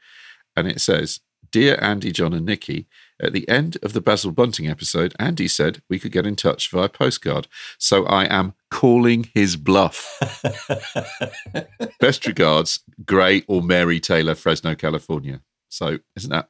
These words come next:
that's brilliant. There you go. Thank you. So, of course, if you want to hear Backlisted early and ad-free, you can subscribe to our Patreon, w w w dot patreon dot com forward slash backlisted.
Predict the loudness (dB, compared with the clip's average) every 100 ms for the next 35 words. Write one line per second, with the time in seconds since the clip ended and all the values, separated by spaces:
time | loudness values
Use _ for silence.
0 | -4 -4 -2 -4 -4 -8 _ 0 2 4
1 | 2 0 -2 -2 2 0 0 _ _ _
2 | _ _ _ -4 0 4 4 2 -2 _
3 | _ _ -6 0 0 2 -4 -2 -2 2
4 | 2 2 0 0 2 2 0 -6 _ _
5 | -4 -4 -4 -6 -2 0 2 0 -2 -4
6 | -2 -2 -4 -4 -2 -2 -6 -8 -6 -8
7 | -8 -6 -6 -6 -6 -6 -4 -4 -4 -6
8 | -8 -12 _ -12 -8 -4 -4 -4 -4 -6
9 | -6 -8 -6 -8 -8 -8 -4 -4 -4 -6
10 | -6 -6 -8 -6 -6 -4 -8 -8 -12